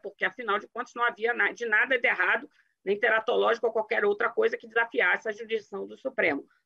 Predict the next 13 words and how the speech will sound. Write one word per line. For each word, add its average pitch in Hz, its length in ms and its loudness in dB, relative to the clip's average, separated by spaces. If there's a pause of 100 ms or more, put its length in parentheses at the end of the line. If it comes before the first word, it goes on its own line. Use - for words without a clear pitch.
o 175 80 0
indeferimento 196 680 2
da 214 140 0
liminar 214 460 0
aqui 190 340 -4 (300)
no 214 160 -2
Superior 208 360 -2
Tribunal 196 380 -2
de 220 140 -4
Justiça. - 420 -12 (440)
É, 196 260 4
portanto, 202 800 2
requeiro 180 680 4